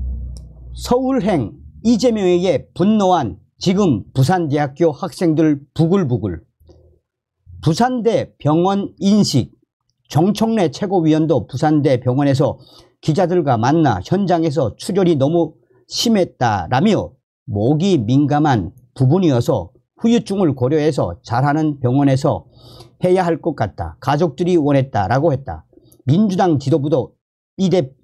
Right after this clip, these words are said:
이재명 대표를 따라 서울로 이동했다. 서-, 온라인 부산 커뮤니티 에브리타임 캡처.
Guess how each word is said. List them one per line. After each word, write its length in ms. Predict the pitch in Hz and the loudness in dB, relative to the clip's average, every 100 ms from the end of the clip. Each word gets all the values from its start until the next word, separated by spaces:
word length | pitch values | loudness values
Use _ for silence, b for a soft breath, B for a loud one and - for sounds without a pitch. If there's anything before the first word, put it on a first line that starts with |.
| _ - | _ -6
이재명 440 | 160 196 185 165 | -2 0 2 2
대표를 420 | 160 - 165 135 | -2 0 -2 0
따라 260 | 160 147 107 | 0 0 -2
서울로 580 | - 165 165 175 165 _ | -2 0 2 2 0 _
이동했다. 640 | 180 165 135 - 80 73 _ _ _ - B B B B | -4 -2 -2 -6 -12 -16 _ _ _ -20 B B B B
서-, 240 | - - - - _ 160 | -10 -10 -10 -20 _ 0
온라인 600 | 185 240 254 254 170 - _ _ - - | 2 4 2 0 -4 -8 _ _ -12 -4
부산 420 | 175 233 220 202 | 0 0 -2 -6
커뮤니티 720 | - 214 208 180 160 113 - | -2 0 2 0 0 -2 -2
에브리타임 760 | 131 165 170 147 - 170 196 160 | -2 2 0 -2 -2 0 0 -4
캡처. 500 | - 196 - 123 78 | -6 -6 -4 -4 -4